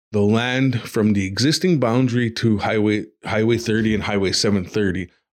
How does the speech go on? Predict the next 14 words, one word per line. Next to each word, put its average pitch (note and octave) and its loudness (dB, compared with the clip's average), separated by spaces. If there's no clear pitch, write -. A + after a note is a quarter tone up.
uh, G2 0
surrounding G#2+ 0
Kahnawake G2 0
would F#2 -8
return A2+ 0
to A2 0
the F#2+ 0
community F2+ -2
as G#2 0
official A2 0
return G#2 -4
to G#2+ 0
reserve G2+ 2
status. G#2+ -2